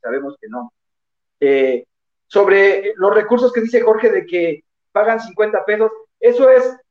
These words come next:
eh, es un sticker, re-, olvidé el nombre, lo intenté recordar, pero no me acuerdo. Es un sticker que le ponen a todas las credenciales. Ese sticker se los vende conade en diez pesos y la federación lo puede vender en lo que quiera.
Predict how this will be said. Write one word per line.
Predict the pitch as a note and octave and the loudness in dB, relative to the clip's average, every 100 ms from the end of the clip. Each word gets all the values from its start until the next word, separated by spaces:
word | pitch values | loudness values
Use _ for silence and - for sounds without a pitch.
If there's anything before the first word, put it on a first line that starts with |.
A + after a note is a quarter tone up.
| _ _ - | _ _ -6
eh, | G3+ G#3 G#3 - | -2 0 -2 -2
es | A3+ D4 | -2 2
un | C4+ | 0
sticker, | B3 C#4+ C#4+ D4 C#4+ B3+ | 0 -4 0 0 0 -4
re-, | A3+ - - | -6 -6 -6
olvidé | G3+ G#3+ A#3+ | -4 0 4
el | B3+ | 4
nombre, | B3+ A#3+ | 4 2
lo | G#3+ | 2
intenté | G3+ A#3 | -2 0
recordar, | B3 - A3 | 0 0 -2
pero | B3 - | -2 -4
no | |
me | G#3 | -8
acuerdo. | G#4 B4 | -10 -8
Es | A3 | -6
un | D4 | -2
sticker | B3 B3 C4 C4+ | -2 -2 -2 0
que | A3+ | -2
le | F#3+ | -2
ponen | A3+ A#3 | 0 0
a | A3+ | 2
todas | A#3 A3+ | 2 2
las | F#3+ | -2
credenciales. | F3+ F3 A3 A3 E3 D#3 _ _ _ - | -10 -8 -2 -2 -2 -10 _ _ _ -4
Ese | A3 B3 | -2 -2
sticker | B3 B3 B3 | -2 -2 0
se | A3 | 0
los | F#3 | -2
vende | G#3 A#3 A#3 | -2 0 0
conade | - G3 A3 A#3+ - - _ _ | -2 -2 2 2 2 -6 _ _
en | G3 G#3 | -8 0
diez | B3+ B3 | 0 4
pesos | C4 C4+ E4 - _ _ _ | 2 2 -2 -8 _ _ _
y | - | -10
la | F#3+ G3 | -6 -4
federación | G3+ G#3 G#3 A#3+ | 0 0 2 0
lo | A3 | 2
puede | A3+ A3+ | 4 2
vender | G#3 F#3+ G3+ A3+ F#3+ | 2 -2 -2 -2 -2
en | F3+ | -6
lo | |
que | E3+ E3+ | -6 -6
quiera. | G3+ E3 | -6 -6